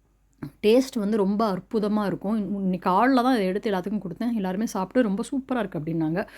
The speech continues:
பால் வந்து ஓரளவுக்கு இதை வந்து வத்தணும். அதாவது பாதிக்கு பாதி வத்தணும். சைடுல வந்து ரெண்டு டேபிள் ஸ்பூன் அளவுக்கு லெமன் ஜூஸ், அதுல கால் கப்பு தண்ணி சேர்த்து இதுல வந்து ஊத்திக்கிறலாம். டைரக்டா சேர்க்கும் போது லெமன் ஜூஸ்ல வந்து அந்த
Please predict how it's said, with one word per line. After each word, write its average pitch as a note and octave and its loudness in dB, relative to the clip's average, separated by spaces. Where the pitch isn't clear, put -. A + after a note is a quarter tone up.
பால் C4 6
வந்து B3+ 6
ஓரளவுக்கு A3+ 0
இதை G#3 -2
வந்து G3+ -4
வத்தணும். G3+ 2
அதாவது G#3+ 2
பாதிக்கு G#3+ 2
பாதி A3 0
வத்தணும். F#3+ -2
சைடுல C4 4
வந்து G#3+ 0
ரெண்டு G3+ 0
டேபிள் A#3+ 0
ஸ்பூன் C4+ 2
அளவுக்கு F3+ -2
லெமன் A3 6
ஜூஸ், A#3+ -2
அதுல G3+ -2
கால் G#3 0
கப்பு A3+ -6
தண்ணி F#3+ -2
சேர்த்து G3+ -4
இதுல F#3 -2
வந்து G3 0
ஊத்திக்கிறலாம். F#3 -4
டைரக்டா C4+ 6
சேர்க்கும் A#3 0
போது G#3+ -2
லெமன் G#3+ 2
ஜூஸ்ல A#3 0
வந்து F#3+ -2
அந்த F#3 0